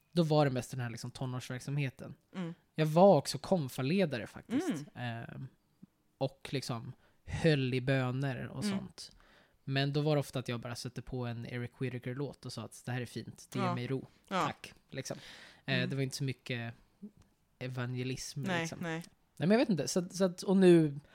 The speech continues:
Speaker 1: var det i, fem år
Speaker 2: Mm.
Speaker 1: kanske sedan jag var i den kyrkan. Eh, och har, liksom, inget sammanhang där
Speaker 2: Mm.
Speaker 1: längre. Jag har några kompisar därifrån fortfarande.
Speaker 2: Mm.
Speaker 1: Men, eh,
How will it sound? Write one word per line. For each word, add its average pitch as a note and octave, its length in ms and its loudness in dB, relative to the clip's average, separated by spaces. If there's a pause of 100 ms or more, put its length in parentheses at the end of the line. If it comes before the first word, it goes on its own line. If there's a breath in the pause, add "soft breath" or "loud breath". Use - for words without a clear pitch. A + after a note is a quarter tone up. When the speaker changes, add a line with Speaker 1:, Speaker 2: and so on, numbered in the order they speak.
(280 loud breath)
Speaker 1:
var C#3+ 240 2
det B2+ 340 0 (120)
i, C#3+ 140 -10 (380)
fem C3 500 0
år B2 340 -6
Speaker 2:
Mm. G3+ 120 -4
Speaker 1:
kanske F#3 260 -4
sedan - 180 -8
jag A#2+ 120 -4
var A#2 240 -6
i A#2+ 120 -10
den B2 180 -10
kyrkan. C3 360 -12 (200)
Eh, B2 260 -6
och B2+ 180 -6
har, C#3 160 0
liksom, C3 280 -4
inget A#2+ 760 -8 (560)
sammanhang C3 760 -6
där B2 200 -8 (120)
Speaker 2:
Mm. - 20 -8 (100)
Speaker 1:
längre. F#3+ 280 -6
Jag D3 60 -2
har C#3+ 120 2
några C3 300 0
kompisar C3 400 -8
därifrån B2 340 -8
fortfarande. B2+ 480 -10 (100)
Speaker 2:
Mm. C3 360 -4
Speaker 1:
Men, B2+ 180 -6
eh, C3 60 -8